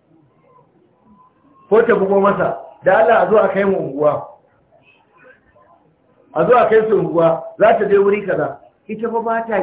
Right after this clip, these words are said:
kirkirar zuwa unguwa. In yana gidanta,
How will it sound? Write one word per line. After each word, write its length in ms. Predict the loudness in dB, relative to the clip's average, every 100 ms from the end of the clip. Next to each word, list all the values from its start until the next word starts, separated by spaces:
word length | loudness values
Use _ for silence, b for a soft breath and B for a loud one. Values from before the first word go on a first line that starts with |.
| -4
kirkirar 580 | -4 -4 -4 -4 -4 -8
zuwa 360 | -2 -2 -2 -6
unguwa. 680 | -12 -10 -2 -2 -2 -8 -18 _ _ _ _
In 200 | -8 -2
yana 340 | 0 2 0 -2
gidanta, 580 | -2 -4 -2 -4 -4